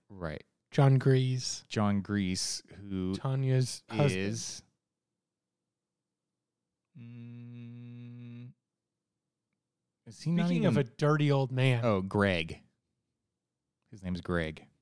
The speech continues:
Speaker 2: In the show?
Speaker 1: Mm-hmm.
Speaker 2: Oh, I wrote down the actor's name?
Speaker 1: Yes. Oh, no, sorry. Oh, no, yes. The character's name is Greg.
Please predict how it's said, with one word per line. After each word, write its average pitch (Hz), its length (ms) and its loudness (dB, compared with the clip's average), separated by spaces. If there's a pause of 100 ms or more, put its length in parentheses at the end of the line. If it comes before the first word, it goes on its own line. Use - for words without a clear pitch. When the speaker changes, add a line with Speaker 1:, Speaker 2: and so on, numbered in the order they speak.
(340)
Speaker 2:
In 156 120 8
the 143 60 10
show? 220 400 4 (240)
Speaker 1:
Mm-hmm. 147 240 -10 (280)
Speaker 2:
Oh, 196 80 12
I 165 160 12
wrote 180 240 6
down 175 160 4
the 147 100 6
actor's 175 320 0
name? 277 360 -4
Speaker 1:
Yes. - 540 -4 (1800)
Oh, 190 180 12
no, 160 260 12
sorry. 98 540 10 (2000)
Oh, 247 120 12
no, 262 160 12
yes. 151 560 10 (540)
The 147 120 10
character's 156 440 6
name 131 120 8
is 107 100 4
Greg. - 360 -2